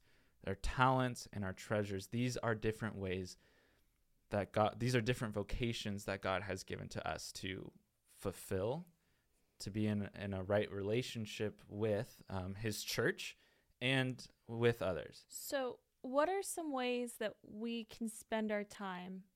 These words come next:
Speaker 2: that would be pleasing to God?
Speaker 1: Well, um, especially in this two kinds of righteousness model, is really just living out your life according, I know this is very,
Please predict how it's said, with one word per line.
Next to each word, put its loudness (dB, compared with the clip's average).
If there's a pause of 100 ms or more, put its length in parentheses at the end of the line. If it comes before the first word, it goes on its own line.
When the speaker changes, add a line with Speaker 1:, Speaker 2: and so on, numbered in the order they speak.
(140)
Speaker 2:
that 2
would -4
be -2
pleasing -6
to -12
God? -12 (2000)
Speaker 1:
Well, 10 (100)
um, 4
especially 6
in 4
this -4 (440)
two 2
kinds 0
of -4
righteousness 2
model, 6
is 0 (640)
really 8
just -4 (1120)
living 6
out 4 (960)
your 8
life 6 (240)
according, 4 (560)
I -4
know -4
this -8
is -10
very, -4